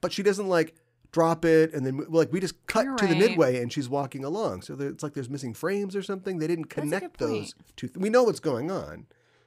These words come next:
Speaker 1: but, like, you have to let us know that you know that we know.
Speaker 2: What's going on.
Speaker 1: You got it.
Speaker 2: Yes.
Speaker 1: I knew you knew.
Speaker 2: <laughs> You knew that I knew that you knew that I knew.
Speaker 1: That's it.
Speaker 2: Yes.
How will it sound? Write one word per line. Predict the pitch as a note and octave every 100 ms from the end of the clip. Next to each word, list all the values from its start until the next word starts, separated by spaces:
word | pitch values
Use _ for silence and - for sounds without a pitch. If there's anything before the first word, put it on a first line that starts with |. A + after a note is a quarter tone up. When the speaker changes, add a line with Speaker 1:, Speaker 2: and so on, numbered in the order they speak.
| -
Speaker 1:
but, | D#3
like, | D3 C#3 -
you | E3
have | D#3+
to | C#3
let | C3+ C3+
us | B2 C3+
know | D3 A#2+
that | G#2
you | A#2+ F3
know | C3 F#2
that | F#2
we | G3
know. | C3+ D2+ F#2+ _ _ _ _ _ _ -
Speaker 2:
What's | D3+
going | - - -
on. | - _
Speaker 1:
You | A#2
got | G#2+ F2
it. | - -
Speaker 2:
Yes. | - - - _ _ _ _ -
Speaker 1:
I | C#3+
knew | G3
you | C3
knew. | E2+ A2+ _ B3+ D#4+
Speaker 2:
<laughs> | D#4 F#4 - - _ -
You | G#3+ C#4
knew | C#4 D4+ E4+
that | C#4 A3+
I | G#3+
knew | G3+ G3 G3
that | G3
you | A3+
knew | A#3 F#3+ F#3 F#3+ F#3+ _
that | G3+ A3+
I | F4
knew. | E4+ - -
Speaker 1:
That's | B2+ B2+ - -
it. | A#2 - -
Speaker 2:
Yes. | F#3 - - -